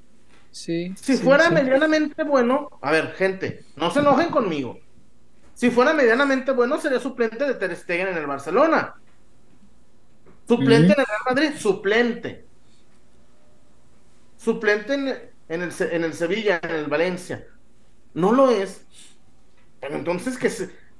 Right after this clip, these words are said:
Speaker 2: que, como dice el papá suegro, ¿somos o no somos? ¿Somos
Speaker 1: Claro.
Speaker 2: o no somos? Entonces, si se va a abrir, ya trajimos a Ormeño,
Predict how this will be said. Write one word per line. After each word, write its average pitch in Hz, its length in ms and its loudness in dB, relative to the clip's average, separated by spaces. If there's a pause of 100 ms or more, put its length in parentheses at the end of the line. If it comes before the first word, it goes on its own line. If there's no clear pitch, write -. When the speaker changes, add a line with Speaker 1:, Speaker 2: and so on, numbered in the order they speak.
(140)
Speaker 2:
que, - 400 -2 (340)
como 202 240 2
dice 226 180 2
el 269 80 0
papá 208 200 0
suegro, 185 420 -2
¿somos 247 480 2
o 226 80 0
no 208 120 -4
somos? 160 540 -8 (1080)
¿Somos 269 320 4
Speaker 1:
Claro. 156 280 8
Speaker 2:
o 190 100 4
no 190 100 -4
somos? - 20 -20 (1200)
Entonces, 185 420 -2 (1040)
si 233 160 0
se 208 180 4
va 214 100 4
a 269 40 4
abrir, 294 460 0 (320)
ya 190 160 2
trajimos 262 460 -2
a 226 40 2
Ormeño, 233 540 -2